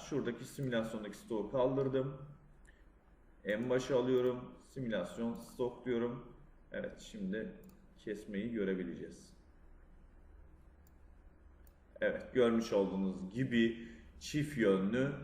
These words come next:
bir kesme bize şu anda Workends'i sağlamış oldu Mixed'la beraber. Eğer ki bunu açılı kestirmek isteseydik ne yapacaktık? Close diyorum hemen. No diyorum.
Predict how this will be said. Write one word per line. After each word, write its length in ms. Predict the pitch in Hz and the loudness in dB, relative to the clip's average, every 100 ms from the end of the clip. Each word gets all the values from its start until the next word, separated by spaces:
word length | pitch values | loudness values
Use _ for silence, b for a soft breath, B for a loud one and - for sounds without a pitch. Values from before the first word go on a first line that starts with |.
| 120 | -2
bir 260 | 127 120 - | 0 -2 -4
kesme 680 | 110 98 - 135 147 - 107 | -2 0 0 0 0 -2 -8
bize 180 | 117 | -4
şu 220 | 120 - 98 | -2 0 0
anda 220 | 98 117 | 2 0
Workends'i 520 | 110 95 101 95 - | 2 0 0 -4 -4
sağlamış 520 | - 110 101 101 - | 0 4 6 4 2
oldu 360 | 101 110 160 160 | 2 2 0 0
Mixed'la 640 | 135 139 - - - 85 | 2 2 0 -8 -4 -2
beraber. 380 | 80 69 - - - B B B | 0 -2 -6 -12 -14 B B B
Eğer 280 | 202 240 247 | 6 8 8
ki 100 | 233 | 8
bunu 120 | 220 | 6
açılı 340 | 226 196 214 196 | 8 8 6 8
kestirmek 460 | 151 - 120 110 | 8 6 2 0
isteseydik 480 | 98 113 - 107 98 | 0 -4 -2 -2 0
ne 60 | 110 | 2
yapacaktık? 680 | 98 98 107 107 190 196 - | 0 2 2 4 2 0 0
Close 340 | 185 147 - | 4 4 4
diyorum 240 | 120 107 | 2 4
hemen. 460 | 101 98 101 143 196 - - - - | 4 4 4 4 0 -2 -12 -14 -2
No 340 | 113 131 156 | 2 4 6
diyorum. 720 | 180 175 175 175 180 180 - | 6 8 8 6 4 -2 -8